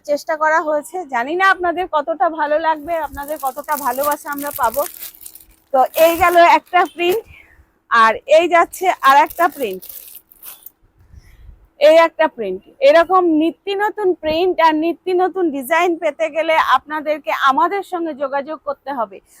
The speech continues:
আর আমাদের সঙ্গে যোগাযোগ করতে গেলে আপনাদের সিক্স টু নাইন ওয়ান এইট টু জিরো সেভেন টু থ্রি এই নম্বরে কল করতে হবে। আর যদি মনে করেন যে আমাদের শপে এসে ভিজিট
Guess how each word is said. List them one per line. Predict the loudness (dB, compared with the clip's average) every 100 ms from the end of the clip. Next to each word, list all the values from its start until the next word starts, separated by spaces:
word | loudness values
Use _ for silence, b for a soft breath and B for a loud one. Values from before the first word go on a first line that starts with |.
| b
আর | 2
আমাদের | 4 4 4 2 -2
সঙ্গে | -4 -4 -2
যোগাযোগ | 0 2 2 0 -2 -4
করতে | -8 -6
গেলে | -4 0 2
আপনাদের | 2 -2 -6 -6
সিক্স | -6 -10 -12 -10
টু | -6 -2
নাইন | 0 0 0
ওয়ান | -2 -2
এইট | -2 -2 -4
টু | -8
জিরো | -6 -4 -4
সেভেন | -2 -4 -6
টু | -8 -10
থ্রি | -10 -10 -12 -4
এই | -2 -2
নম্বরে | -4 0 4 4 4 _ _ _ _
কল | 2 4
করতে | 4 0 0 0
হবে। | 0 -2 -12 b b
আর | 4 6 6 4
যদি | 2 0 2
মনে | 0 0
করেন | 0 0 2
যে | 2
আমাদের | 2 2 0
শপে | 0 0 0 0
এসে | -2 -2 -4
ভিজিট | -6 -10 -12